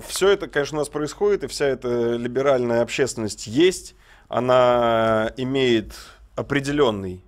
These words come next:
медийный вес, и, к сожалению, на мой взгляд, имеет определённую поддержку из, э, от нашей власти, назовём это так. Как по-вашему,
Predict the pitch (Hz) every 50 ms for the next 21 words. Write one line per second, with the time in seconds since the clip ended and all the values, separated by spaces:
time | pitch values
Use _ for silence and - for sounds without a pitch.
0 | _ _ - 117 117 120 120 120 123 123 120 117 123 131 160 190 208 208 - -
1 | - - - - - - _ - 135 - - - 147 127 131 135 147 180 220 233
2 | 196 143 117 104 101 98 104 - _ _ _ - - - 120 127 135 139 131 113
3 | 98 95 95 104 107 101 95 90 - _ - 135 117 135 175 202 202 - 147 107
4 | - 120 120 123 131 147 165 175 165 143 120 - 123 120 120 120 135 165 180 -
5 | - - 147 127 123 - - 135 143 151 147 139 135 135 - - 117 117 117 113
6 | 110 113 110 107 107 107 107 - _ _ 113 - - - _ _ _ _ _ _
7 | _ _ - 120 143 151 151 - 156 147 135 135 113 95 92 - - - 101 101
8 | 101 113 123 127 123 120 - 101 - 107 - - - _ _ _ - - - -
9 | - _ _ _ _ _ - 165 160 - - 139 135 131 110 - - - 98 95
10 | 95